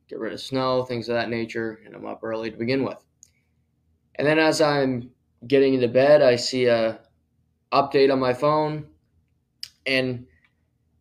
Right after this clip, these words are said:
comes to my attention that there was a midnight deal struck between the Toronto Maple Leafs and the Saint Louis Blues. And the content that I had for today, I'll try to get to most of it.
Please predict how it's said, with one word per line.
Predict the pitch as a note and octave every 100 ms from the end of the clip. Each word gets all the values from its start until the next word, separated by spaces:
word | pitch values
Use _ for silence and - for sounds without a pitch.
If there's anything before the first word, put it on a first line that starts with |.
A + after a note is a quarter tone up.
| _ _ _
comes | - D3+ D3
to |
my | D#3 D3+
attention | D3 D#3+ E3 D#3+
that | C3+ C3+
there | C#3+
was | C#3+
a | C3+
midnight | C3+ D#3 D#3 D#3 C#3+
deal | C3 D3 D3+
struck | D3 - C#3 C#3+ -
between | B2+ C3 C3+
the | A#2+
Toronto | - C3+ C#3+ C3
Maple | C3 C3+ C3+
Leafs | C3+ C3+ - - -
and | A#2 A2+
the |
Saint | A2 - C#3
Louis | B2 C3+ C3+
Blues. | - B2+ B2+ B2 A#2+ - - _ _ _ _ _ _ _ _ _ -
And | B2 A#2+
the | A#2
content | C#3+ C#3+ C#3+ D3 C#3 C3+ - _ -
that | B2 A#2+
I | A#2
had | B2 B2+ C3
for | C3 B2
today, | B2+ B2+ C3 C3+ C3+ -
I'll | A2 G#2+
try | - B2+
to | B2
get | A#2+ A#2+
to | A2+
most | B2 D#3
of | A#2+
it. | G#2 A#2+ -